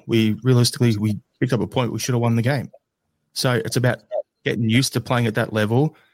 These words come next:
and eventually the game's gonna slow down for the guys at Champions League level, where they're gonna see the game and not be rushing. And once that happens, be a bit more clinical, and I think we'll see what we're seeing in the league transferring over to Europe. Now, whether that's in the Champions League after Christmas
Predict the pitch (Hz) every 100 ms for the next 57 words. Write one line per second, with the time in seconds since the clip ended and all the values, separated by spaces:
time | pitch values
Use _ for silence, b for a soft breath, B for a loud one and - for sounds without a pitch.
0 | b b 120 113 120 143 - 139 117 113
1 | 117 110 113 107 - 113 110 107 123 123
2 | 107 107 101 101 - - - - 110 117
3 | 110 104 104 107 107 107 104 - - -
4 | 127 117 107 110 107 98 - - 113 104
5 | 101 98 117 170 180 - _ - 107 104
6 | 120 120 135 107 175 165 - b b _
7 | _ - 107 104 107 104 - 113 107 117
8 | 110 104 107 110 110 107 113 - 101 -
9 | 110 107 104 98 104 131 131 B B B
10 | - 120 113 - 117 117 117 120 113 127
11 | 90 - 110 107 117 107 104 - 107 98
12 | - 110 143 - 104 110 101 - - 139
13 | - 147 -